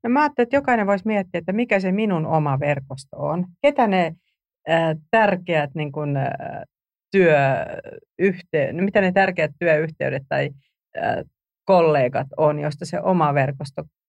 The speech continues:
koostuu. Ja tavallaan, että miten sitä verkoston työtä voisi niin kun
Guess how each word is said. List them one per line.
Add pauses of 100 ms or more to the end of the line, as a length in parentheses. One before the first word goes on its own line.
(300)
koostuu. (420)
Ja
tavallaan,
että
miten
sitä
verkoston (340)
työtä
voisi
niin
kun